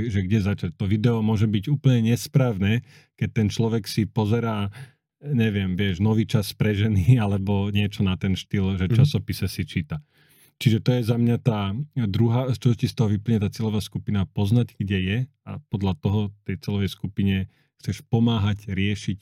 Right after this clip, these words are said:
Speaker 1: jej problémy, túžby, zabávať ju. E, tá tretia vec, čo je super dôležitá, keďže dneska máš na všetko konkurenciu, tak nájsť si obsah, ktorý ty vieš robiť, si v tom dobrý,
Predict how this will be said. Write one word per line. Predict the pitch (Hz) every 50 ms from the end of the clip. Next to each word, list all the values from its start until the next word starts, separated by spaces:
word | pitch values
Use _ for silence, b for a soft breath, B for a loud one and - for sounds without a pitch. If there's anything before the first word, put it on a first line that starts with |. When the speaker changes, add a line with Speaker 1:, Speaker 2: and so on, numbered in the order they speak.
| -
Speaker 1:
jej | 98 90 85
problémy, | - 98 101 95 92 101 101 95 92 87
túžby, | - - 104 101 95 98 101 104
zabávať | 92 98 95 92 95 104 104 113 117 117 123 131
ju. | 139
E, | 147 b b b b b b b b b b b b b b b b _ _ - 117 110 110 110 110 110 110 110 143 - _
tá | - - 104
tretia | - - - 123 123 - 151 143 120
vec, | 120 120 104
čo | - - - - 123 113 107
je | 98
super | - - - - 139 - - 131 117
dôležitá, | 107 101 98 104 104 110 107 101 113 - - 113
keďže | - - 101 - 107 90
dneska | 104 104 - - 110
máš | 107 101 87
na | 101 104
všetko | 101 - - - - - 107 95
konkurenciu, | - 101 98 98 95 - 110 107 107 107 104 - - 117 113 120 123 123 - b b b b b b b
tak | - - 95 85
nájsť | 92 92 95 98 110 127 127 -
si | - - 120
obsah, | - - 101 82 - - - 127 139 147 147 - _ _ _ _ _ _ _
ktorý | - - 113 104 101 95 90 - _
ty | - - 135
vieš | 135 151 147 135 107 107
robiť, | 101 95 87 113 120
si | - - 120
v | - -
tom | 117 110 104
dobrý, | 90 92 85 78 85 101 110 135 147